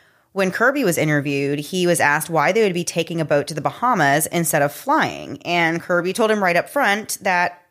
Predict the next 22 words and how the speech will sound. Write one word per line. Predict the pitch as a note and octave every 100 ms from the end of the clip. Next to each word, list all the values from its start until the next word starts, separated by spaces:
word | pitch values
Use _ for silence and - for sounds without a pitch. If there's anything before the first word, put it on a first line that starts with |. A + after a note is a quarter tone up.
| _
it | A3+
actually | A3+ D4 - A3 F#3+
was | F#3+ F#3+
because | G3 F#3+
he | F3
had | E3
a | E3
warrant | D#3 F3 E3+
out | B2+ -
for | C#3
his | C#3+ C3
arrest, | C3 G#2+ D#2 - - -
and | - E3+ D#3+ D#3+
that's | E3 D#3+ -
why | D3+
he | D3
couldn't | - C#3+ C#3
fly. | - F3 E3 E2+ B2+
So | - E3+
remember, | F3 F#3 F3+
they | E3+
told | D#3 - G#3 G#3 G#3